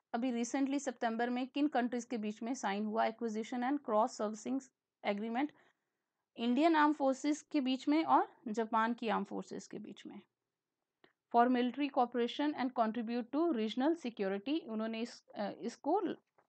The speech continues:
साइन किया है। So moving on to next question।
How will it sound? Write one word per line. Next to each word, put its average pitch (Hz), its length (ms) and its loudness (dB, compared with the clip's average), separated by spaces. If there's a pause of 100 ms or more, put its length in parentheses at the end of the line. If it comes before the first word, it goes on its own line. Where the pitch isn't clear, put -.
साइन 202 300 2
किया 190 260 -2
है। 190 180 -6 (680)
So 262 140 4
moving 254 340 8
on 262 180 6
to 339 160 4 (280)
next 214 240 -2
question। 302 460 0